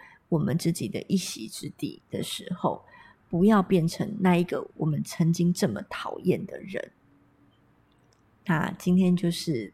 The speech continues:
对这个新闻案件我的一个心得吧，或者是刚好勾起了我一些，呃，想法跟过去的一些故事，那就来这边跟大家分享。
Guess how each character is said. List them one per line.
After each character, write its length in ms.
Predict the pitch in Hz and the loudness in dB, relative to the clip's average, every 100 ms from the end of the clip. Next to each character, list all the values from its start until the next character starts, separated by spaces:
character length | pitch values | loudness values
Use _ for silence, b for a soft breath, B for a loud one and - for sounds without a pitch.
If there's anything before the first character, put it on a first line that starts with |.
| - | -2
对 340 | 160 - - - | -2 -2 -8 -8
这 160 | - | -2
个 420 | 190 - - - - | -2 -2 -4 -6 -14
新 320 | - - 254 | -10 -2 0
闻 100 | 214 | 2
案 180 | 202 185 | 4 4
件 200 | 180 165 | 4 0
我 120 | - | 0
的 80 | 214 | -6
一 160 | - 160 | -4 -6
个 360 | - 98 82 - B B B B B | -4 -6 -8 -14 B B B B B
心 340 | - 240 233 | -4 0 2
得 220 | 220 147 | 6 4
吧， 380 | 117 - - - | 4 0 -2 -10
或 160 | - 185 | 0 2
者 120 | 165 | 4
是 360 | 165 170 123 - _ B B B | 2 0 -2 -4 _ B B B
刚 180 | - 240 | 0 2
好 180 | 240 175 | 4 4
勾 240 | - 165 | 4 2
起 200 | 175 - | 2 0
了 100 | 151 | 0
我 160 | 120 87 | 0 -2
一 120 | - | -4
些， 640 | 175 - 175 170 170 175 - _ _ _ | -4 2 4 6 6 2 -2 _ _ _
呃， 600 | - 147 - - - - _ _ _ _ _ _ _ _ | -2 -2 -2 -8 -12 -16 _ _ _ _ _ _ _ _
想 360 | - 185 - | -2 0 2
法 380 | 196 - - - | 2 2 0 -6
跟 200 | - 170 | 0 2
过 180 | 175 185 | 2 0
去 200 | 165 - | 0 -2
的 440 | 175 - 50 50 - B B B B - | -2 -2 -4 -8 -12 B B B B -4
一 80 | |
些 120 | 190 190 | 0 2
故 240 | - 240 | 2 0
事， 400 | - - - - _ _ b b | 0 0 0 -2 _ _ b b
那 200 | 170 165 | 2 4
就 160 | 170 165 | 4 2
来 140 | 156 | 2
这 100 | 165 | 0
边 120 | 170 | 2
跟 160 | 175 180 | 4 6
大 140 | 175 | 6
家 140 | 170 165 | 4 0
分 220 | - 226 | -2 -4
享。 200 | - | 0